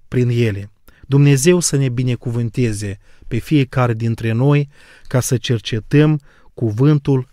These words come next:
acestei prorocii, pentru ca să beneficiem de harul și de binecuvântarea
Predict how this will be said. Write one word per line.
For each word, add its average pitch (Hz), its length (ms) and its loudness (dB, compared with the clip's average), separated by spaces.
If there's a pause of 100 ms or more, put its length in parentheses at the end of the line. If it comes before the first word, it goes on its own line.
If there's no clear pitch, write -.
acestei 143 580 -4
prorocii, 123 680 -6 (360)
pentru 139 320 2
ca 135 160 0
să - 180 0
beneficiem 127 1000 -2 (440)
de 120 460 0 (500)
harul 139 560 2
și - 200 -6
de 117 260 -2 (100)
binecuvântarea 123 1160 0